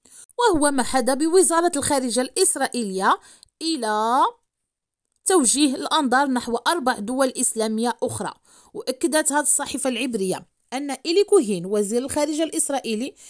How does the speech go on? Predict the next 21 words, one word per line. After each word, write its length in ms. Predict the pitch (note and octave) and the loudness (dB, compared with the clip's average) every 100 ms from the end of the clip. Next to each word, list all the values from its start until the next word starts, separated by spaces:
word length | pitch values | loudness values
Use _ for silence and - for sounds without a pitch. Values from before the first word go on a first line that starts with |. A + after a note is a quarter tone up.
| - | -10
يقود 340 | C#4 F4 - D4+ | -2 -2 0 -2
تلك 360 | - F4 - | -2 -4 -4
الاتصالات 840 | B3 - - G3 F#3 E3 A#3 D#4+ - | -6 -8 -10 -8 -8 -4 -2 -2 0
بهدف 480 | E4+ B3+ A3 B3 - | 0 0 -2 -6 -4
إدماج 440 | D#4 A#3 G#3+ A#3 A3 | -4 -4 -2 -4 -4
الأربع 500 | A#3 - E4 A3 C#4+ G3+ | -6 -2 -2 0 -4 -4
دول 440 | G3+ D#4 B3+ C4+ - | -6 -2 -2 -4 -6
إلى 180 | A3+ A3+ | -6 -6
اتفاقية 600 | A#3+ - G#3 G3+ G3+ A#3 - | -8 -10 -8 -10 -6 -8 -6
أبراهام، 520 | C#4+ C4 C4 F#3 D3 - - - - - | -8 -4 -4 -4 -10 -18 -20 -20 -12 0
وهي 480 | F4 E4 A3+ A3+ | 2 4 4 2
موريتانيا 600 | D4+ G4+ D#4+ - F#3 F#3+ B3+ | 2 0 0 -2 -6 -4 -2
والصومال 640 | F4+ E4 - G#3 F#3+ G#3+ | 0 0 0 -2 -2 -2
والنيجر 500 | F#3+ F3 F3+ G3 D4 | -2 -4 -6 -4 -4
وإندونيسيا، 760 | D4+ F3+ F3+ A3+ C#4+ - D3+ - - - | -4 -4 -6 -4 -2 -2 -2 -10 -18 -8
كما 220 | G#4 A#4 F#4+ | -4 0 0
أن 360 | F4 G4 E4+ F#4 _ _ | 0 0 0 -2 _ _
بنيامين 580 | C#4 G4 F4 C#4 C4+ B3 | -2 0 2 2 0 0
نتنياهو 640 | F4 D4 G3 D3+ A#3+ B4 | 2 0 0 -2 0 0
رئيس 360 | C#4 - G4 G4+ | -2 0 2 2
الوزراء 480 | G#4+ F4 D4+ C#4 | 2 2 0 -2